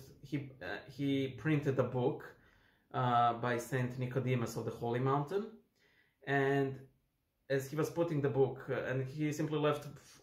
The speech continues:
book for everyone to read in the chapel where I serve, and he said,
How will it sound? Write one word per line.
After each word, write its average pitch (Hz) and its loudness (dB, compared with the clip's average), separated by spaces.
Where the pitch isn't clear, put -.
book 151 -2
for 147 6
everyone 143 6
to 143 -2
read 127 0
in 120 -8
the 123 -4
chapel 127 -2
where 117 -2
I 120 0
serve, 135 -4
and 127 -2
he 135 -6
said, 131 0